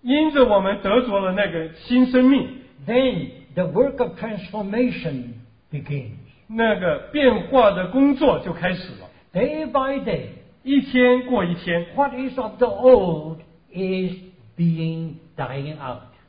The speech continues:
Speaker 1: 那个旧的就开始死去，
Speaker 2: And what is of the new is gradually increasing.
Speaker 1: 那个新的，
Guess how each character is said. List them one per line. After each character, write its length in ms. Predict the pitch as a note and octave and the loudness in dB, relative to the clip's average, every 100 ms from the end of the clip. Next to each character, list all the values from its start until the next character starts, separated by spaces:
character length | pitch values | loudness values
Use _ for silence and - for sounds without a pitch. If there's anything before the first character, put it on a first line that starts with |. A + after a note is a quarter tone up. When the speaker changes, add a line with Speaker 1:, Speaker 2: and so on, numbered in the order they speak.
| _ _ _ | _ _ _
Speaker 1:
那 200 | A#3 B3+ | 4 4
个 220 | G3 F#3 - - - - | 2 -6 -8 -20 -20 -2
旧 340 | E4 D#4+ G#3 | 2 2 2
的 320 | E3+ - - - | -2 -4 -8 -12
就 140 | A3+ F#3+ | -10 -6
开 260 | G3 A3 | -2 -2
始 340 | G#3+ D3 C#3+ A#2 _ _ | -4 -12 -14 -16 _ _
死 240 | - D#3 | -16 -14
去， 300 | - A3+ G3+ - - _ | -10 -8 -8 -12 -20 _
Speaker 2:
And 240 | G#3 A3 - | -8 -8 -4
what 180 | B3+ A#3+ | -4 -4
is 220 | A#3 F3+ | -10 -12
of 160 | G3 E3+ | -10 -8
the 100 | G3 | -6
new 580 | G#3+ C4+ B3+ D3 B2+ - - - | -2 0 0 -4 -8 -14 -20 -12
is 160 | F#3+ - | -10 -8
gradually 840 | E3+ F#3+ G3+ F3 E3 E3 D#3+ E3 D#3+ - E3 | -4 0 0 0 -4 -2 -2 -4 -8 -14 -8
increasing. 760 | D#3 C#3+ - E3 E3 - B2 - _ | -6 -6 -8 -6 -6 -8 -16 -20 _
Speaker 1:
那 320 | A3 B3+ A#3+ | 2 2 2
个 140 | G3+ F3+ - - - - - | 0 -6 -6 -16 -20 -20 -6
新 300 | D4 D4+ C#4 | -2 0 0
的， 320 | G3 - | 0 -2